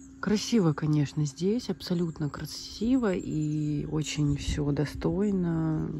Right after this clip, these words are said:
Очень высокий уровень, конечно, отдыха. Безумно красиво, очень вкусно готовят, прям объедение. Вчера вот мою любимую красную рыбку давали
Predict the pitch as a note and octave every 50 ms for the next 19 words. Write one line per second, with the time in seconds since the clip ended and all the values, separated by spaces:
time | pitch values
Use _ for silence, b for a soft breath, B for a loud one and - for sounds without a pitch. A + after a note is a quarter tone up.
0 | C#3+ E3+ E3 - - E3 D#3+ D3+ - - C3 - - D#3+ D3+ D#3 D#3+ D#3 D3+ -
1 | - D#3 - - - D#3+ D#3+ D#3+ - - - - D#3+ - - - - - - -
2 | - - - - - - - - - - - G3 G3 G3 F#3 F#3 G#3 G#3+ G3+ F#3+
3 | F#3 F#3 F3 E3+ F3 E3 - - - - - - - E3+ E3+ - - - - A3
4 | A3+ A#3+ A#3+ A3+ A3+ A3+ G3+ - - - - - - - - B B B B B
5 | B B B B B B B B B - - F#3+ F3 - - F3+ - - - -
6 | F#3 - - F3+ F3 D#3+ F3 F3 E3 - - F#3+ G3+ A3 A3 G#3 F3+ - - -
7 | E3+ E3 D#3+ D#3+ D#3+ D#3+ D#3+ D#3+ E3 D3+ - - - - - - - - - -
8 | - - - - F#3+ E3+ D3+ E3 E3 D3+ D3 E3 D#3 D#3+ D#3 D#3 D3+ D3+ D3+ D3+
9 | - - - E3 E3 D#3+ D#3 D#3+ D#3+ - - D#3+ D#3 D#3 D3+ D3+ D3+ E3 D#3+ D#3
10 | D#3 D3+ - - D#3+ D#3 D#3 - - E3 D#3+ E3+ G3+ A3+ - - - - G3+ -
11 | - B B B B B B B B B B B - - F#3 E3 F3+ F3+ F3 F3+
12 | F3+ F3 F3+ F3 E3+